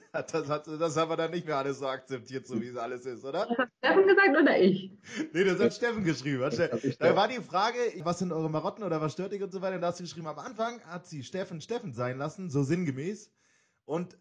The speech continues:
Speaker 1: zum Ende hin, äh, gab's dann doch hin und wieder mal so das ein oder andere Diskussionsthema. War doch so, oder, Herzi?
Speaker 3: Ja, genau, aber ich glaube, das ist das Geheimrezept, warum wir überhaupt, äh, zu dem geworden sind, was wir jetzt sind und warum wir hier zusammensitzen, dass sie am Anfang Steffen den Räuber Räuber sein lassen hat. Und, äh, natürlich kannst du noch abends noch mal vor die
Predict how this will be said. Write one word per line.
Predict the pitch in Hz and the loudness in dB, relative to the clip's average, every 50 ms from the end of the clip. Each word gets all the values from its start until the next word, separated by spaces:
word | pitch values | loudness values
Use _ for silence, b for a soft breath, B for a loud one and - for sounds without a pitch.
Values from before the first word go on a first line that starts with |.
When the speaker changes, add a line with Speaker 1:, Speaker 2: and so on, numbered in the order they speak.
| - - | -14 -6
Speaker 1:
zum | - 208 196 | -4 -4 -4
Ende | - 233 247 226 208 170 | -4 -8 -2 0 0 2
hin, | 151 156 175 214 262 311 294 220 - 220 240 240 | 2 0 -2 -4 -6 -8 -12 -14 -16 -14 -10 -10
äh, | 226 226 | -8 -6
gab's | 240 233 226 - | -6 -8 -6 -6
dann | 269 247 202 | -8 -6 -2
doch | 208 180 127 | 0 0 0
hin | 120 151 143 135 | 0 -4 -4 -4
und | 123 117 | -6 -4
wieder | 131 127 123 120 | -2 -2 0 0
mal | 120 120 | -2 -4
so | 120 123 | -4 -6
das | 123 117 | -8 -8
ein | 120 107 127 131 135 | -8 -6 -6 -6 -4
oder | 127 131 120 | -2 -2 -2
andere | 120 120 120 117 | -2 -4 -6 -6
Diskussionsthema. | 120 113 - 127 113 110 107 104 101 - - 120 101 101 98 98 | -6 -8 -6 -6 -6 -6 -6 -8 -10 -8 -10 -8 -8 -8 -6 -4
War | 147 170 | 0 2
doch | 170 151 | 2 2
so, | 117 117 113 | 2 -2 -4
oder, | 131 165 214 220 | -4 -4 -4 -4
Herzi? | 202 208 208 - 285 214 - _ _ _ _ _ - | -4 -6 -8 -8 -12 -12 -14 _ _ _ _ _ 0
Speaker 3:
Ja, | 127 | 2
genau, | 131 131 127 123 123 | 4 4 4 4 2
aber | 123 123 127 123 | 2 2 2 2
ich | 120 | 4
glaube, | 131 139 139 143 135 | 4 6 6 6 6
das | 139 135 143 | 4 2 2
ist | 131 | -2
das | 143 135 - - | -2 -2 2 4
Geheimrezept, | 127 120 113 120 135 160 156 135 123 - - - 120 117 - - | 4 4 6 4 4 4 6 6 4 2 2 2 2 2 4 4
warum | 120 113 104 113 123 127 123 117 | 6 6 8 8 8 8 10 10
wir | 123 117 104 | 10 8 8
überhaupt, | 104 104 98 113 120 131 127 - - - - | 6 2 0 2 2 2 2 0 -4 2 2
äh, | 117 107 | 4 4
zu | - - - 117 | 4 2 0 0
dem | 101 113 123 131 131 123 | 4 6 6 6 8 6
geworden | 117 104 107 117 117 120 120 113 | 6 6 6 6 6 8 8 8
sind, | 120 123 110 | 6 6 6
was | 110 110 - - | 6 4 2 2
wir | 107 104 | 2 2
jetzt | 101 101 95 - 113 | 2 2 2 4 4
sind | 123 127 120 104 | 6 6 6 4
und | 104 98 92 | 4 4 4
warum | 95 92 104 107 101 | 4 6 6 4 4
wir | 104 98 | 4 4
hier | 104 90 | 2 2
zusammensitzen, | - 101 90 101 107 120 117 92 95 - - - - 107 123 127 - | 2 2 4 6 6 6 6 4 4 2 0 -2 -2 0 0 0 0
dass | 98 92 110 107 98 101 - - - | 2 6 6 6 6 6 0 -4 0
sie | - 101 90 | 4 4 4
am | 90 - | 4 2
Anfang | - 104 113 117 - - 117 107 101 104 104 101 | 2 4 4 4 4 4 4 6 6 6 4 2
Steffen | - - 107 - - 123 107 | 2 2 2 2 4 4 4
den | 98 95 95 95 | 6 6 6 6
Räuber | 90 90 90 - 104 110 110 113 107 | 6 4 2 4 4 6 8 8 8
Räuber | 98 92 104 113 123 120 110 101 92 | 6 6 6 6 8 8 6 6 6
sein | 92 87 87 85 | 4 2 2 2
lassen | 87 87 - 101 92 95 | 0 0 0 -2 -2 0
hat. | 107 120 127 - - | 0 0 -2 -2 -6
Und, | - - 95 95 95 92 92 - | -6 0 4 6 6 6 6 6
äh, | 90 95 95 92 | 4 6 6 6
natürlich | 95 101 - - - 139 170 156 - - | 6 6 4 6 8 8 8 8 8 6
kannst | 120 110 104 - - | 2 0 0 0 0
du | 104 | 0
noch | 92 92 90 90 - | 2 2 2 2 0
abends | - 82 82 85 90 92 - - | -6 -2 -2 -2 -2 -2 -4 -4
noch | 90 90 | -4 -2
mal | 85 85 | -2 -4
vor | - - 95 85 | -2 -2 0 0
die | 85 | 0